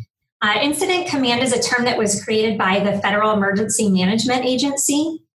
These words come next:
And I have, I'm gonna quote, uh, their definition of the incident command system.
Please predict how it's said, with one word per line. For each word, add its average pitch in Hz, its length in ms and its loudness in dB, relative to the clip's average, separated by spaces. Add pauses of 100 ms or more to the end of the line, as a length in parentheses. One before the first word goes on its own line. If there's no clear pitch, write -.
(320)
And 208 320 2
I 220 100 2
have, 247 360 0
I'm 254 100 0
gonna - 280 0
quote, 254 360 0 (140)
uh, 196 220 2
their 226 180 2
definition 220 680 0
of 196 160 0
the 214 100 0
incident 220 440 -2
command 202 360 0
system. 196 680 0